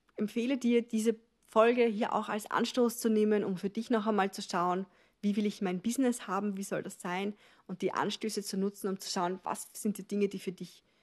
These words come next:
wichtig sind, wo du dich committest und wo sind Dinge, wo du,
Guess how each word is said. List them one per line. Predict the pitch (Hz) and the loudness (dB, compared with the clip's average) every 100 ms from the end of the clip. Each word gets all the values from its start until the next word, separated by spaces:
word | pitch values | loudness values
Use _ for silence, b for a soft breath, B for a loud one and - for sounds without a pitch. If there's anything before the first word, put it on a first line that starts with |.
| _ - | _ -2
wichtig | 226 247 247 | -2 0 -2
sind, | - 226 | 0 0
wo | 202 | 2
du | 202 | 0
dich | 190 180 | 0 -2
committest | - 185 185 196 196 - b b b | -2 -2 0 0 -2 -6 b b b
und | 185 180 | -6 2
wo | 202 | 4
sind | 233 226 214 | 4 0 0
Dinge, | 208 214 | 4 4
wo | 196 190 | 4 0
du, | 190 | -2